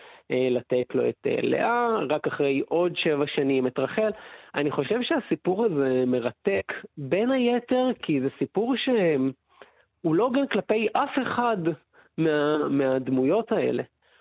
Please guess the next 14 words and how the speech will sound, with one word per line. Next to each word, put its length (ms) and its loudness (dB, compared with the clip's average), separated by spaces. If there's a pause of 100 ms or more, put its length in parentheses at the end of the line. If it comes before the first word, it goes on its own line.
(100)
הוא 120 0
לא 80 2
הוגן 280 2
כלפי 540 0
רחל, 600 0 (520)
שבעצם, 720 0
אה, 500 2
אבא 160 0
שלה 240 0 (120)
סוחר 500 0
בה, 320 0 (420)
אה, 300 2
לא 260 2
כלפי 760 0